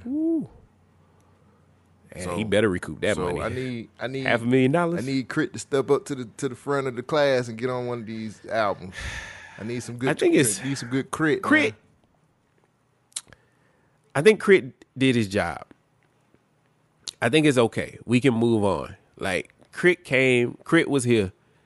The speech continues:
Speaker 1: and Crit has, he set the, he set the bar. But it's okay. He, he, I would put him in the, in the class of three thousand. Like, he did what he needed to do for hip hop.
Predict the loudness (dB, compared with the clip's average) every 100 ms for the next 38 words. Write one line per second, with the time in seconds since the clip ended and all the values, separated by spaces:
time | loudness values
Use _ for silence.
0 | _ _ _ _ -6 -6 -2 0 0 _
1 | _ _ _ _ _ -16 -4 -4 -4 -6
2 | -2 0 2 2 0 -8 -4 -2 2 2
3 | 2 2 2 2 -2 _ _ _ _ _
4 | 4 4 4 2 2 -2 -2 4 6 6
5 | 4 4 4 4 2 2 2 2 2 2
6 | 2 0 -2 -4 -2 -4 -6 -2 0 0
7 | 0 -4 -4 -4 -2 -4 -6 -10 -16 -20
8 | _ _ _ -10 -6 -6 -10 _ -2 0
9 | 4 6 6 4 4 4 2 0 0 0
10 | 0 0 0 0 0 -4 -4